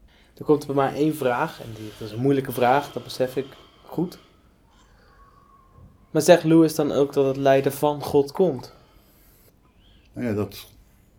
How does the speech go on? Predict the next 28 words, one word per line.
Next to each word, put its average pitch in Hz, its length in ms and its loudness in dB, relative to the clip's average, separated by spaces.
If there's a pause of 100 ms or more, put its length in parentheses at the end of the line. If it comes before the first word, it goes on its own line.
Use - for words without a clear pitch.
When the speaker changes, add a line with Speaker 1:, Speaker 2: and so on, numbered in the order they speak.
Speaker 2:
ik, - 140 -20 (260)
ja, 107 460 -12 (120)
ik 104 100 -20
weet 110 100 -12
niet 107 100 -4
of - 120 -10
hij 104 100 -10
dat 95 140 -8
zo 120 460 -6
ze-, 104 400 -10
zo 113 360 -4
formuleert. 104 840 -8 (920)
Maar 95 220 -8
wel 123 600 -2
dat 107 340 -2
God - 540 -6
het 95 220 -8
lijden 113 720 -2 (360)
in 107 160 -10
ons 101 180 -8
leven 90 640 -6 (280)
toelaat 117 600 -4
en 98 200 -8
zo 104 460 -6 (1700)
bestuurt - 840 -6 (1000)
dat 107 160 -8
het 107 120 -6
niet, 127 280 -6